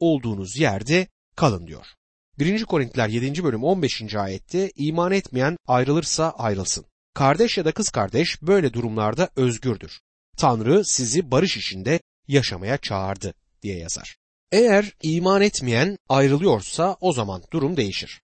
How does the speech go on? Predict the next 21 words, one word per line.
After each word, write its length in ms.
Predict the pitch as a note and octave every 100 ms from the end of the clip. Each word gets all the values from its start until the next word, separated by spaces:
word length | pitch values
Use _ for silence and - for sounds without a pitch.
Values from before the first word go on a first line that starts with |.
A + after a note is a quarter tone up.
| _ _ -
O 100 | G#3
zaman 280 | C#3 D3 F#3+
imanlı 400 | D3+ D3+ D3+ D#3
kişi 440 | - F#2 - G3+ - E3+
özgür 300 | C3 G2+ F2+
olur. 200 | D#2+ - - _
Şimdi 280 | - F#3+ A#2
sorulan 400 | - C#3+ A#2 G2+
soru, 400 | - A#2 F3 D#3+
böyle 240 | F3+ C#3
bir 160 | G#2+ G#2
durumda 300 | C3 B2+ C3+
olan 360 | A#2 G#2+ A2 A2+
biri 340 | E3+ B2+ G#2 _ _
yeniden 560 | C#3 D#3 A3 C3 D3+ G3 -
evlenebilir 640 | D3+ C#3 A#2+ A2 G2 B2 F#3
mi 240 | G3+ A3+ -
yoksa 540 | D3+ C#3 - D#3+ F#3 -
evlenemez 560 | C#3+ A#2+ G#2+ G2 F#2+ -
mi 60 |
sorusudur. 460 | - G#2+ G2 G2+